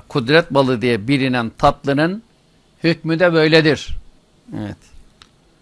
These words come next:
Sizin orada mere-, memleket nere?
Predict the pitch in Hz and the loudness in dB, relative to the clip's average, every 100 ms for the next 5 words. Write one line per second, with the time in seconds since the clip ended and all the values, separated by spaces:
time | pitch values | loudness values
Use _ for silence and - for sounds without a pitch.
0 | _ _ _ _ _ _ _ _ _ _ | _ _ _ _ _ _ _ _ _ _
1 | _ _ _ _ _ - 151 175 185 180 | _ _ _ _ _ -10 -2 0 2 4
2 | 165 139 139 180 190 - 160 175 185 196 | 2 0 0 0 0 -2 -4 -2 0 -2
3 | 180 165 123 | -2 -2 -2